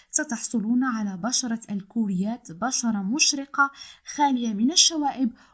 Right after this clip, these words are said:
ومن التصبغات وحتى من التجاعيد. نعم، حتى من التجاعيد، تزيل التجاعيد وتعالج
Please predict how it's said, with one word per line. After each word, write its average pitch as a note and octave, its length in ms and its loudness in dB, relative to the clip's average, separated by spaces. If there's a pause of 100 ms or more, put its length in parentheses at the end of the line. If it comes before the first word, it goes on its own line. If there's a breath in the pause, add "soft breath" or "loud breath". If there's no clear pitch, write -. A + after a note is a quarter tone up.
ومن C4 320 6
التصبغات A3 800 -2
وحتى C#4 600 -4
من A#3 340 6
التجاعيد. G#3 680 -2
نعم، F#3+ 280 2
حتى A#3+ 360 -8
من B3+ 160 8
التجاعيد، G3 580 0 (360 loud breath)
تزيل A#3+ 340 6
التجاعيد A#3 640 0 (220 soft breath)
وتعالج A#3+ 920 2